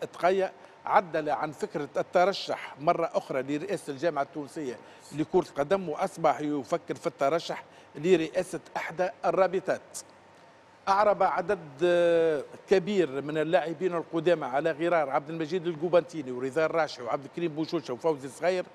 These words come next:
على دعمهم للرئيس قيس سعيد في الانتخابات الرئاسية القادمة المبرزة كما هو معلوم ليوم ستة أكتوبر ألفين وأربعة وعشرين.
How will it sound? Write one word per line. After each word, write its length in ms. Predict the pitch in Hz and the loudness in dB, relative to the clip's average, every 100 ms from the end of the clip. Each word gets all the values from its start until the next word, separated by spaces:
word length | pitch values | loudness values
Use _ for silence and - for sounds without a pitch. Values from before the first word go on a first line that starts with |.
| - - - | -20 -12 -4
على 240 | 147 151 | 0 0
دعمهم 480 | 143 180 185 165 160 | 2 0 0 -4 -2
للرئيس 680 | 151 139 139 196 185 165 - - | -2 -2 -4 -4 -6 -8 -8 0
قيس 280 | 156 135 135 | 0 -2 -8
سعيد 420 | - 156 180 151 | -2 0 0 -4
في 100 | 151 | -8
الانتخابات 720 | 156 151 156 143 143 160 156 - - - 156 | -10 -10 -10 -6 0 0 -2 -8 -20 -4 0
الرئاسية 680 | 165 175 - 156 - 196 | 0 0 -4 -6 0 0
القادمة 500 | 147 - 196 165 180 | 2 2 2 2 -6
المبرزة 720 | 180 196 170 160 170 156 131 | -2 -2 0 0 0 0 -6
كما 240 | 131 165 151 | -8 -6 -2
هو 180 | 160 147 | -2 0
معلوم 420 | 139 147 175 170 - - - | 0 2 0 0 -10 -20 -8
ليوم 400 | 143 165 180 170 | 0 2 2 -2
ستة 320 | - 208 - 147 | -6 -8 -6 -8
أكتوبر 500 | 151 - 165 160 160 - - | -6 -2 0 0 -6 -12 -4
ألفين 480 | 175 139 - 180 185 - 160 | -4 -4 -4 -4 -4 -10 2
وأربعة 480 | 170 175 170 175 - | 2 4 0 -2 -6
وعشرين. 540 | 131 170 - 170 123 | -6 -6 -4 -6 -6